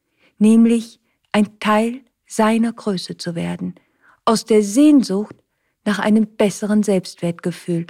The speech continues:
und in der Hoffnung, für all seine Aufopferung belohnt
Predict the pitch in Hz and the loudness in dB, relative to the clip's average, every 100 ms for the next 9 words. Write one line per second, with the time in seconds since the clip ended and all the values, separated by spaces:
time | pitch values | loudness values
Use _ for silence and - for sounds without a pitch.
0 | _ _ _ _ - 196 214 208 185 185 | _ _ _ _ -2 -2 -2 -4 -4 -6
1 | 180 - 208 214 _ _ _ _ _ _ | -6 -6 -6 -6 _ _ _ _ _ _
2 | - - _ 226 247 254 247 247 - 208 | -10 -10 _ -4 -4 -4 -2 -2 -2 -4
3 | 185 - 170 - 170 175 180 190 180 175 | -4 -8 -10 -10 -8 -6 -2 0 0 -2
4 | 190 | -6